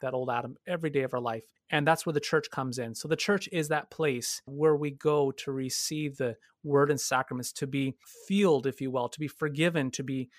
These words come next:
encouraged, to have our faith strengthened, uh, to be sustained as we live this life every single day with this civil war with our old Adam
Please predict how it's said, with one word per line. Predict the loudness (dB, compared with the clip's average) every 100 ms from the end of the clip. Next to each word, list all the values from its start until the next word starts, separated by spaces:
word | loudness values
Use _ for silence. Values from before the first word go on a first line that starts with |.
| _ -4
encouraged, | -4 -2 0 2 2 -4
to | -2
have | 0 0
our | -4
faith | -6 -8 -8 -10 -6
strengthened, | -4 -2 0 0 -2 -6 -6 -8 _ _ -6
uh, |
to | -6 -6
be | -6
sustained | -4 -4 -4 -4 -2 -2 -4 -10 _ -20 -4
as | 0 0 0
we | -4 0
live | 2 2
this | 0 -4 -2
life | -2 -2 -6 _ _ _ _ 0
every | 0 2 -2
single | 0 0
day | 0 -2
with | -2 -6 -4
this | -4
civil | -2 -2 0 2
war | 2 0
with | -2
our | -4 -2
old | -2 -2 -2
Adam | -2 -2 -2